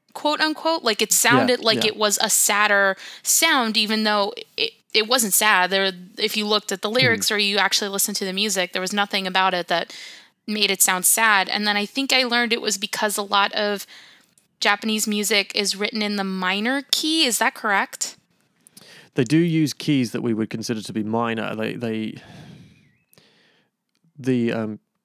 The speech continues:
Speaker 2: Kimigayo, the Japanese national anthem, I think it's, that's correct, isn't it?
Speaker 1: Mm.
Speaker 2: Yeah. Um, that one is written using what in Western tradition would be described as a Dorian scale, because it fits with Japanese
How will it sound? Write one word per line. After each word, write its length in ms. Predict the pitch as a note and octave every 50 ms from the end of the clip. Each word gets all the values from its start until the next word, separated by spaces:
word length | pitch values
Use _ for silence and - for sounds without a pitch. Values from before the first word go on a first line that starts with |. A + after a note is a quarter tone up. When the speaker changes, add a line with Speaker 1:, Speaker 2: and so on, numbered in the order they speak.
| _ _ -
Speaker 2:
Kimigayo, 680 | - C3 B2+ A#2+ G#2+ A#2+ A#2 A#2+ A2+ G#2 G2 - - _ _ _ _ _ _ - _ _ _ _ _
the 220 | F3 - - - - _ -
Japanese 320 | - A#2 F#2 A2+ G#2+ F#2+
national 240 | G#2+ G2 - A2+ G#2
anthem, 220 | G#2 G2+ - G2 G2
I 20 |
think 140 | G2 G#2+ -
it's, 200 | - - - -
that's 180 | - - -
correct, 280 | - - G#2+ F#2+ - -
isn't 160 | G2+ - G2+
it? 120 | G2 - _ _ _ _ _ _ _ _ _ _ -
Speaker 1:
Mm. 160 | A#3 A3 G#3+
Speaker 2:
Yeah. 140 | G#3+ G#3 G#3+ - _ _ _ _ _ _ -
Um, 300 | - A2+ G#2+ G2+ G2+ G2 - _ _ -
that 220 | B2+ A#2 A#2+ -
one 440 | C3+ B2 A#2 A2+ A2 G#2+ G#2 - - _ _ _ _ _
is 640 | - A2 G#2+ G#2+ G#2 G2+ F#2+ G2 - - - - _ _ _ _ _ -
written 400 | B2 A2+ G#2+ A2+ A#2 B2 A2+ G#2+
using 480 | G#2+ A2 G#2+ G2 A2 G#2+ G#2 G2+ - - _ _ _ _ _ _ _ -
what 200 | A2+ A2+ A2+ F2+
in 120 | - A2+
Western 320 | A2+ A#2 A2 - - A#2
tradition 360 | - - G#2 A2 G2+ - - A2
would 100 | G2+ G#2
be 80 | G#2+ G#2
described 520 | - - - A#2+ - - - A2+ G#2+ G#2
as 80 | G2+ A2
a 60 | G#2+
Dorian 540 | F#2 - A#2 A2+ A#2 A2 G#2 G#2 G2+ G2 G2+
scale, 480 | - - A2 G#2 G#2 G2 - A2 _ - - - - - - -
because 200 | - - - A2
it 80 | A#2 A#2+
fits 360 | - - - B2 - - -
with 120 | A#2+ A2+ -
Japanese 680 | - A#2+ - - A#2+ A2+ G#2+ A2+ G#2+ F#2+ - -